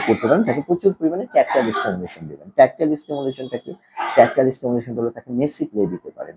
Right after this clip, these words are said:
মেসি প্লে, মাটি দিয়ে খেলা, বালি দিয়ে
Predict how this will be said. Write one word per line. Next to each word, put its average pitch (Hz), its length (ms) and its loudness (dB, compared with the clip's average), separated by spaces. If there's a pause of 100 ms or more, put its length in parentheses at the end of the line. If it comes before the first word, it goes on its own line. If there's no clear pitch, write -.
মেসি 135 400 -2
প্লে, 80 280 -8 (440)
মাটি 107 300 0
দিয়ে 107 240 4
খেলা, 92 520 -4 (680)
বালি 101 360 4
দিয়ে 101 220 4